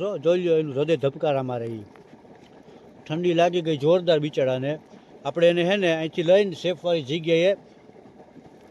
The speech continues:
મૂકી દઈએ. તો આપણે એને હે ને અહીંયા મૂકી દીધું છે. અહીંયા ડાયરેક્ટ સૂર્યપ્રકાશ સામો આવે, કારણ કે આને અત્યારે સૂર્યપ્રકાશની તડકાની ફૂલ જરૂર છે, નકર મરી જાય, ના રહીએ.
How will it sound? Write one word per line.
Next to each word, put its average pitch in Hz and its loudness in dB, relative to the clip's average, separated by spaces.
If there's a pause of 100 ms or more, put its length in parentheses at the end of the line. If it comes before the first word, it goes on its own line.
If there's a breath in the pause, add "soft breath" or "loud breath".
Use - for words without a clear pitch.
(160)
મૂકી 151 -4
દઈએ. 120 -2 (1600)
તો - -6
આપણે 214 6
એને 226 6
હે 247 6
ને 240 6
અહીંયા 214 6
મૂકી 208 -2
દીધું 185 6
છે. 190 8 (440)
અહીંયા 170 2
ડાયરેક્ટ 202 6
સૂર્યપ્રકાશ 202 -2
સામો 175 0 (100)
આવે, 135 -2 (540)
કારણ 165 -4
કે 175 -4
આને 175 0
અત્યારે 185 -6
સૂર્યપ્રકાશની 185 -6
તડકાની 180 -2
ફૂલ 175 0
જરૂર 147 -2
છે, 135 -6
નકર 135 -6
મરી 160 -2
જાય, 131 -4
ના 156 0
રહીએ. 107 -10